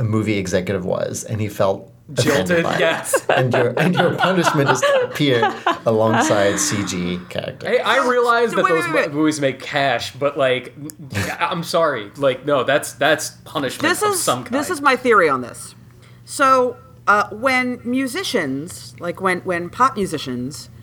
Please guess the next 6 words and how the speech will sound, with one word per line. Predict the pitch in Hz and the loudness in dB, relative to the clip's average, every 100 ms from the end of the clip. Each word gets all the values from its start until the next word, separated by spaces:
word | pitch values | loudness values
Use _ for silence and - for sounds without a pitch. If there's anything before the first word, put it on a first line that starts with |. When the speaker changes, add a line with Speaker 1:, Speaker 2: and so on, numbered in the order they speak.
| - - - - | -20 -20 -12 2
Speaker 3:
uh, | 160 151 143 - - - | 6 6 6 0 -10 -8
begin | 190 185 185 208 214 | -6 0 2 2 -2
to | - 185 | -4 -2
age | 170 180 214 202 | 2 2 2 2
out | 135 127 - - - - - - - - | 2 2 -2 -10 -14 -20 -20 -20 -14 -2
of | 165 151 147 - | 0 0 -6 -20